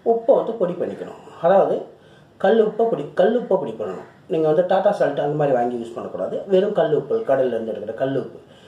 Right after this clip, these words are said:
நல்லா பவுடர் பண்ணிடுங்க. பவுடர் பண்ணிட்டு ஒரு கால் லிட்டர் நல்லெண்ணெய் வாங்கிடுங்க. இந்த கால் லிட்டர் நல்லெண்ணெயில இந்த உப்பை வந்து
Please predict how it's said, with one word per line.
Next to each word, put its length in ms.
நல்லா 180
பவுடர் 460
பண்ணிடுங்க. 300
பவுடர் 280
பண்ணிட்டு 440
ஒரு 180
கால் 340
லிட்டர் 320
நல்லெண்ணெய் 400
வாங்கிடுங்க. 400
இந்த 160
கால் 340
லிட்டர் 220
நல்லெண்ணெயில 720
இந்த 220
உப்பை 400
வந்து 300